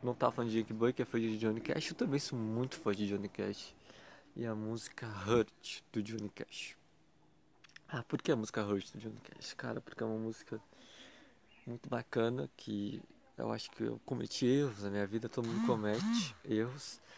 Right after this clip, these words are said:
E a música Hurt, do Johnny Cash, reflete muito isso, né? Tem até uma frase, "O que eu me tornei hoje", né? O que que eu me tornei? E a música tem várias sacadas, a música Hurt, que é um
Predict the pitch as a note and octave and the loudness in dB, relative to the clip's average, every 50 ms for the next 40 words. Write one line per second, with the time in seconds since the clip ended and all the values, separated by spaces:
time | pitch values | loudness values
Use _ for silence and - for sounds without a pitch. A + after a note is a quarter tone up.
0 | - - - - - - - - B2 A#2+ B2 B2 A#2+ B2 B2 B2 A#2 A2+ B2 B2+ | -20 -20 -20 -20 -20 -10 -4 -2 -2 -2 0 0 0 2 2 2 0 -2 -4 -8
1 | - - - - B2+ B2 B2 B2 A#2 G#2+ A2 A#2+ B2+ C#3+ D#3+ - - - - - | -8 -4 0 4 4 4 4 2 0 0 2 4 4 4 2 0 -6 -10 -10 -12
2 | - - - A2 G#2 A2+ A2+ A#2 - - - A2 A2 - - B2+ - C#3 C3 - | -14 -14 -12 -8 -4 -2 -2 -2 -2 0 0 0 2 0 0 2 2 2 2 2
3 | - C3 A#2 A#2 B2+ D#3+ D#3+ - A#2 G#2 G#2 - - - G#2 G2 G2 G2+ - - | 0 0 2 2 2 2 2 2 2 2 2 0 -2 -6 -6 -6 -6 -8 -4 -4
4 | A2+ A2 - - A2+ A#2+ C3 C3 - - - - G#2 G#2 A2 G#2+ G#2+ - A2+ A2 | -4 -2 0 0 0 0 0 -2 -2 -6 -2 0 2 2 2 0 0 -2 -2 -2
5 | - - C3+ C3+ C3+ C3+ B2+ - - - A2+ A2+ A2 G#2+ G#2+ A2+ A#2 A2 G2+ - | 0 2 2 4 4 2 -2 -2 -2 0 0 2 2 2 2 0 0 -2 -4 -8
6 | - - - - - - - - - - A#2+ A2+ A2 G#2 G2 F#2+ G2 G2+ - - | -12 -20 -20 -20 -20 -20 -18 -8 -2 0 2 2 2 0 -2 -4 -8 -12 -14 -20
7 | - - - - G2+ G2 G2 G#2 - A#2 - - B2 A2+ A2 - - A2 G#2 G#2 | -20 -16 -10 -8 -8 -6 -6 -4 -4 -4 -4 -4 -4 -4 -4 -4 -4 -4 -2 0
8 | G2+ G2+ G2+ G2 - - - - - - - - - - - - C3 C3 C#3+ C3+ | 0 0 0 -2 -4 -8 -14 -16 -14 -14 -14 -14 -16 -10 -6 -4 0 2 4 2
9 | B2+ C3 C3 B2+ B2+ C3 - - C#3 - D3 C#3 B2 A2+ B2+ - - - - - | 2 2 0 -2 -2 -2 -2 -4 -2 -2 -2 -2 2 4 2 2 2 0 -4 0
10 | - C3 - - - A2 A2 A2+ A2+ A2+ G#2+ G#2+ G#2+ G#2 - - G#2+ G#2 G2+ G#2 | 0 0 0 2 4 4 4 4 4 0 0 0 -2 -4 -4 -6 -4 0 4 4
11 | A2 A2+ B2+ - - - - G#2+ G2+ G2+ A2 G#2+ G#2 | 4 4 2 -2 -12 -8 -4 -4 -4 -2 -4 -8 -10